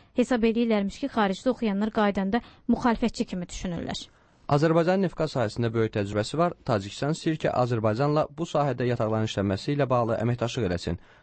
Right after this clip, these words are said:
Speaker 2: Tacikistan prezidenti Emomali Rəhmanov Azərbaycan dövlət başçısı İlham Əliyevlə görüşündə belə deyib. İlham Əliyev də deyib ki, Azərbaycan bu təklifi nəzərdən keçirməyə hazırdır.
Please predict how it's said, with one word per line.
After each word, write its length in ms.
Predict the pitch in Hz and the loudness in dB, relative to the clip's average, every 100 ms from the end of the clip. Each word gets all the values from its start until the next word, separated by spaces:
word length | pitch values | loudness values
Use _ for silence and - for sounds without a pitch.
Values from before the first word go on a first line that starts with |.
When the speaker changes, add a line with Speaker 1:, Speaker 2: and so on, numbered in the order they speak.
| - | -2
Speaker 2:
Tacikistan 400 | 143 135 - 170 | 0 0 0 0
prezidenti 460 | 170 143 143 131 - | 0 0 0 0 0
Emomali 400 | 123 117 113 107 | 2 2 0 0
Rəhmanov 460 | 101 113 143 156 | 0 0 0 0
Azərbaycan 480 | - 131 135 135 156 | 0 -2 0 2 2
dövlət 300 | 147 131 143 | 0 -2 -2
başçısı 300 | 131 120 - 120 | -2 -4 -4 -4
İlham 220 | 117 127 117 | -2 0 2
Əliyevlə 380 | 110 117 107 92 - | 2 0 0 -2 -2
görüşündə 380 | 110 107 117 95 | -2 0 -2 0
belə 220 | 90 87 | 0 0
deyib. 160 | 87 85 - - - | -2 -4 -8 -18 -2
İlham 240 | 143 147 127 | 2 4 2
Əliyev 240 | 107 95 | 2 0
də 80 | 92 | -2
deyib 220 | 98 160 | -2 -2
ki, 160 | - - - | 0 -2 0
Azərbaycan 480 | 143 151 165 185 190 | 0 2 2 2 0
bu 80 | - | 0
təklifi 320 | 156 120 123 | -4 -2 -2
nəzərdən 480 | 127 110 104 110 117 | 0 2 0 0 0
keçirməyə 400 | 104 107 101 110 | -2 0 0 2
hazırdır. 480 | 117 110 110 85 87 | 2 2 -2 -4 -8